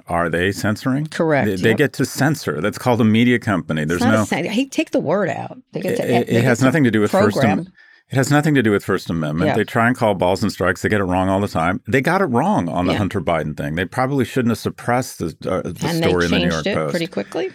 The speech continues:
Speaker 2: Yep.
Speaker 1: But they, it, but they also got it wrong
Speaker 2: Mm-hmm.
Speaker 1: over letting a president continue to organize an insurrection on their
Speaker 2: Mm-hmm.
Speaker 1: platform.
Speaker 2: That's correct.
Speaker 1: And, uh, the only assertion here that was troubling and worth digging on was, did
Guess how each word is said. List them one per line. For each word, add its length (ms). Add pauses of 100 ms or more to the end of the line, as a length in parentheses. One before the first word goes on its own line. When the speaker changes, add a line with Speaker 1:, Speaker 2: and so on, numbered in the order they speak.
(240)
Speaker 2:
Yep. 180
Speaker 1:
But 140
they, 140
it, 260
but 160
they 120
also 340
got 220
it 80
wrong 520 (240)
Speaker 2:
Mm-hmm. 200
Speaker 1:
over 200
letting 340
a 120
president 500
continue 360
to 80
organize 480
an 80
insurrection 540
on 60
their 100
Speaker 2:
Mm-hmm. 80
Speaker 1:
platform. 560
Speaker 2:
That's 240
correct. 340 (280)
Speaker 1:
And, 360 (140)
uh, 60 (120)
the 260
only 580
assertion 720
here 440
that 160
was 220
troubling 640
and 320
worth 340 (140)
digging 640
on 400 (420)
was, 300
did 560